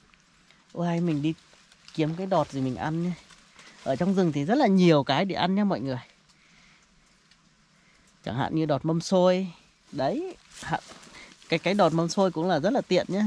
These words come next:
khi vào rừng. À, nhiều chỗ rừng không có đâu. Nhiều chỗ rừng phải, à, à, chặt những cái dây như thế này này. Nhưng mà dây này thì không phải, chặt dây ra thì mình uống nước. Đỡ khát rất là nhiều. Nhưng mà đi rừng mà mình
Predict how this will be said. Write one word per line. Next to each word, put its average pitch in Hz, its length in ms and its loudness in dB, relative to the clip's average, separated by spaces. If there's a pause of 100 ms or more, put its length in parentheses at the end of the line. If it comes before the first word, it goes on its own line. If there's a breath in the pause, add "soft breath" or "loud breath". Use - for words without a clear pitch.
khi 170 120 -2
vào 135 160 2
rừng. 131 200 -2 (280)
À, 151 100 -4
nhiều 151 300 4
chỗ 165 160 -2
rừng 170 180 0
không 175 160 -2
có 156 260 0
đâu. 196 100 -2 (640 loud breath)
Nhiều 143 140 -2
chỗ 156 100 -4
rừng 165 180 -4
phải, 107 240 -8
à, 98 140 -10 (1900 loud breath)
à, 127 560 0 (400 loud breath)
chặt 151 180 -2
những 147 80 -6
cái 175 220 -6
dây 180 260 4
như 170 160 4
thế 175 80 2
này 139 200 2
này. 127 160 0
Nhưng 151 120 0
mà 127 80 0 (220)
dây 175 120 2
này 156 100 0
thì 139 100 -4
không 165 160 -4
phải, 139 500 -4
chặt 127 200 -8
dây 147 280 -4
ra 147 120 -4
thì 139 80 -6
mình 120 180 -6
uống 143 200 0
nước. 226 180 6 (1000 loud breath)
Đỡ 104 200 -4
khát 202 340 -2
rất 247 100 -2
là 202 120 2
nhiều. 127 380 -2
Nhưng 165 120 2
mà 156 60 2
đi 180 200 0
rừng 156 240 2
mà 139 80 -2
mình 135 140 -2